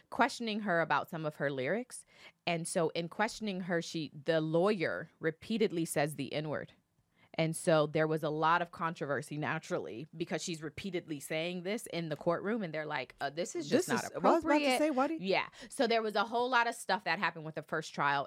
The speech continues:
Speaker 1: ended in a mistrial. So this is the, the retry of that situation. That said, uh, they be, there became some restrictions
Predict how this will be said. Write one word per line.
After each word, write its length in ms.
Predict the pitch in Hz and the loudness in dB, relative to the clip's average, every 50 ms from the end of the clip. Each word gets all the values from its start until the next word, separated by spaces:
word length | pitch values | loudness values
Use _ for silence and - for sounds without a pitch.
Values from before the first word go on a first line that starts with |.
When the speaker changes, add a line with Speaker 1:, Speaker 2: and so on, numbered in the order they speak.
| - | -2
Speaker 1:
ended 240 | - 185 208 208 190 185 | -2 0 0 2 2 2
in 120 | 180 170 | 0 0
a 40 | 165 | 0
mistrial. 460 | 160 156 160 - - 170 156 147 151 | 0 -2 -2 0 0 2 2 2 2
So 160 | 156 - 156 | 0 -4 -4
this 220 | 151 165 170 - - | -2 -2 -2 -2 -4
is 160 | 170 165 147 | -6 -6 -2
the, 340 | 139 151 151 147 147 135 - - | 0 0 0 0 0 -4 -6 -6
the 80 | 156 | -6
retry 640 | 151 151 160 160 175 - - - 170 156 147 143 143 131 - | -4 -2 -2 -2 -2 -2 0 2 4 4 4 4 2 0 0
of 260 | 147 156 147 143 139 | 0 0 0 0 0
that 220 | 143 147 135 - - - _ _ _ _ _ _ _ _ | 2 2 2 2 0 -4 _ _ _ _ _ _ _ _
situation. 640 | - - 165 151 - 143 117 92 - - - - 139 - _ _ _ _ _ _ _ _ _ _ _ _ _ _ - - - - | -4 0 0 0 0 0 -2 -2 -4 -6 -10 -14 -16 -18 _ _ _ _ _ _ _ _ _ _ _ _ _ _ -20 -20 -14 -6
That 300 | 170 170 185 185 175 - - - | 0 4 6 6 4 4 -2 -4
said, 460 | - 226 208 180 160 160 151 180 240 - - - - - - 170 _ - | 0 2 4 4 4 4 2 0 -2 -6 -10 -14 -20 -20 -20 -10 _ 0
uh, 300 | 165 160 156 151 147 135 139 | 2 4 4 4 4 2 0
they 200 | 156 175 170 165 | 0 2 2 2
be, 280 | 156 165 160 151 131 - 147 | 0 -2 -4 -4 -6 -4 0
there 160 | 165 156 160 | 0 0 0
became 540 | 147 156 147 - - 208 165 165 165 160 170 | 0 -4 -6 -4 -2 -2 0 0 0 -2 -2
some 240 | - - 151 143 | -2 -4 -2 0
restrictions 800 | 143 - - - 208 226 - - - - 101 117 151 196 214 - | -2 -2 -2 0 -2 -2 -2 -4 -6 -6 -6 -4 -4 -4 -4 -6